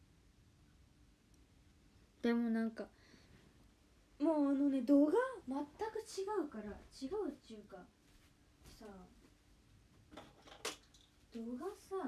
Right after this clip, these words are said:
違うわけ。もう、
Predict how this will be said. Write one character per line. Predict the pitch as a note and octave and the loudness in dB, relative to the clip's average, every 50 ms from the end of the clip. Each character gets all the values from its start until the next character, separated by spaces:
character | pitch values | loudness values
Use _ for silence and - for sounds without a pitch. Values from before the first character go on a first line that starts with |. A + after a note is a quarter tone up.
| - - - - - - - - - - - - - - - - - - - - - - - - - - - - - - - - - - - - - - - - - - - - - - - - - - - - - - - - - - - - - - - - - - - - - - - | -6 -10 -16 -20 -20 -20 -20 -20 -20 -20 -20 -20 -20 -20 -20 -20 -20 -20 -20 -20 -20 -20 -20 -20 -20 -20 -20 -20 -20 -20 -20 -20 -20 -20 -20 -20 -20 -20 -20 -20 -20 -20 -20 -20 -20 -20 -20 -20 -20 -20 -20 -20 -20 -20 -20 -20 -20 -20 -20 -20 -20 -20 -20 -20 -20 -20 -20 -20 -20 -20 -18
違 | - - - - A3 - A#3 A#3 A#3+ | -16 -14 -12 -10 -8 -6 -4 -2 2
う | B3 | 2
わ | B3 B3 B3 | 2 2 0
け。 | - - - - - - - - - - - - - - - - - - - - - - - - - - | -4 -10 -10 -10 -14 -16 -18 -18 -18 -18 -20 -20 -20 -20 -20 -20 -20 -20 -20 -20 -20 -20 -20 -14 -8 -4
も | A#3 A3+ A3+ | -2 -2 -2
う、 | G#3 | -2